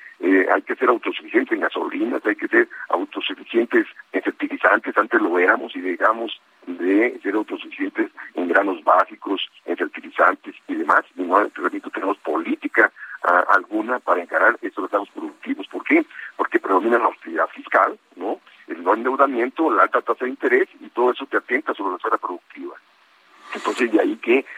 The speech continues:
<laughs> así como no hicimos frente a la crisis de pandemia del veinte veinte, y que caímos en ocho punto cinco por ciento de dicho año, tampoco está habiendo respuesta de la política monetaria y fiscal para encarar los embates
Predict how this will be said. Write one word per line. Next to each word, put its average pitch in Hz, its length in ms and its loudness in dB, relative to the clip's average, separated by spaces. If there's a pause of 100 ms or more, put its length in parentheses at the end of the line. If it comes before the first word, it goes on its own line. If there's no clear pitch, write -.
(420)
<laughs> - 420 2
así - 200 0
como - 220 2
no 147 140 4
hicimos 156 300 -4
frente 135 480 0
a 104 60 0
la 98 120 0
crisis 139 280 -10
de 131 80 -2
pandemia 113 440 -2
del 98 80 0
veinte 120 260 -2
veinte, 104 380 -2 (280)
y 95 120 -16
que 101 120 -12
caímos 269 480 0
en 196 140 0
ocho - 180 -2
punto - 260 -6
cinco - 220 -4
por - 180 -4
ciento 120 280 0
de - 120 -8
dicho - 220 4
año, 92 300 0 (360)
tampoco 139 540 2
está 110 220 0
habiendo 135 280 2
respuesta - 600 -2 (320)
de 101 240 2
la 101 100 6
política 113 400 -2
monetaria 113 460 0
y 110 40 -2
fiscal - 420 0
para 101 180 0
encarar 98 360 0
los 127 200 -4
embates - 400 0